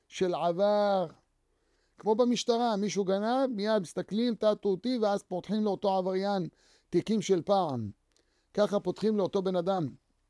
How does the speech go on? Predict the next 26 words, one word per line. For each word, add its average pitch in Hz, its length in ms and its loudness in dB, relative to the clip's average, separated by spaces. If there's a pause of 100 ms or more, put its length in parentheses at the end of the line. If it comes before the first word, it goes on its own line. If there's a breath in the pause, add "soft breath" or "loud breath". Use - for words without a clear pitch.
(640 soft breath)
חבריה, 202 540 0
תקשיבו 226 560 0
איזה 185 400 0
רע 226 300 0
האדם 185 500 0
גורם 190 360 0
על 190 180 0
עצמו 202 400 -2
בעצם 185 500 0
זה 185 140 2
שהוא 190 180 -2
מתלונן 175 440 -2
ומתבכיין. 175 760 -2 (840 soft breath)
הוא 160 140 -6
גם 220 160 4
מראה 220 200 2
שהוא 214 200 -4
כופר 202 300 0
בהשם. 202 580 -2 (580)
ואז 127 200 0
בית 180 220 -2
הדין 208 340 0
לא 202 100 0
מוכן, 220 420 0 (800)
מה 180 120 2
שנקרא, 202 560 0